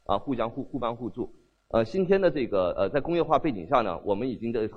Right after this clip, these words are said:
所有的核心家庭被分解成这样的一种，呃，这个，呃，把每一个人都放在这个标准化的格子里头啊，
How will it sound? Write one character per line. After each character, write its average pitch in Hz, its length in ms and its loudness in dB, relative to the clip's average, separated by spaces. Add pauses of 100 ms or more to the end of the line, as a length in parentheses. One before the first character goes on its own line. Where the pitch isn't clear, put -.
(140)
所 151 120 2
有 165 60 2
的 127 60 -2
核 - 140 -4
心 117 120 -8
家 117 140 2
庭 95 180 -8 (340)
被 135 100 6
分 175 200 2
解 117 140 0
成 98 200 -6
这 131 100 2
样 117 100 2
的 98 80 -2
一 104 80 -4
种， 92 220 -6 (400)
呃， 90 320 4
这 98 160 -4
个， 85 360 0 (220)
呃， 101 140 -2
把 95 160 -2
每 104 180 -4
一 117 40 -4
个 143 140 2
人 113 240 2
都 120 220 0
放 127 180 -2
在 113 80 0
这 107 120 -4
个 101 200 -2 (160)
标 170 160 6
准 120 140 -2
化 110 140 0
的 98 40 -2
格 101 200 -4
子 113 100 -8
里 80 80 -12
头 65 140 -10
啊， 82 200 -8